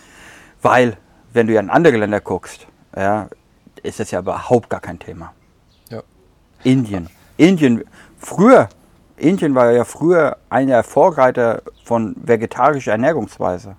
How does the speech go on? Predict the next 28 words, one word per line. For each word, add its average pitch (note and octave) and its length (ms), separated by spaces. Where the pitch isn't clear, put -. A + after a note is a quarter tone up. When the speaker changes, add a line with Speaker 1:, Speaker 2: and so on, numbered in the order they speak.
Speaker 2:
Mhm. G2+ 120
Speaker 1:
gell? B2 300
Also G2+ 220
vorwiegend A#2+ 840
alle C#3+ 180
Arten C3+ 240
von C3 200
Gemüse, A#2+ 440
gell? B2 240
Ey, A#2+ 160
da A2 140
wird B2 160
seit A#2 300
Jahren C3 460
immer D#3+ 200
mehr C3+ 160
Fleisch D#3+ 300
gegessen, G2 720
Speaker 2:
Mhm. - 60
Speaker 1:
ja? A2 180
Also G#2 300
gegenläufig, A2 640
Speaker 2:
Mhm. A2 120
Speaker 1:
ja? G2 200
Ja, F#2 180
ob F#2+ 140
wir, F#2 240
also - 140